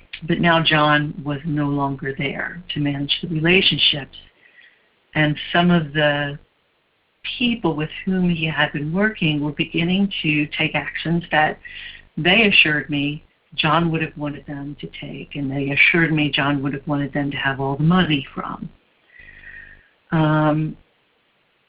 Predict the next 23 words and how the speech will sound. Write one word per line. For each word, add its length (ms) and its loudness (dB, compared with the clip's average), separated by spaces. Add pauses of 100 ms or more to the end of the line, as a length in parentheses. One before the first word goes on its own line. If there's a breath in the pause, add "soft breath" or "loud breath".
and 120 4
it 80 4
was 120 0
my 160 4
responsibility 840 -4 (140)
to 340 -6 (920 loud breath)
steward 460 0 (440)
the 160 -2
rights 380 -6 (240)
and 140 -4
take 280 -4
care 160 -4
of 120 -8
his 240 -8 (260)
business 340 -6 (260)
and 260 -2 (920)
preserve 400 0
what 140 -4
I 160 -6
could 140 -16
for 80 -6
the 160 -10
family. 480 0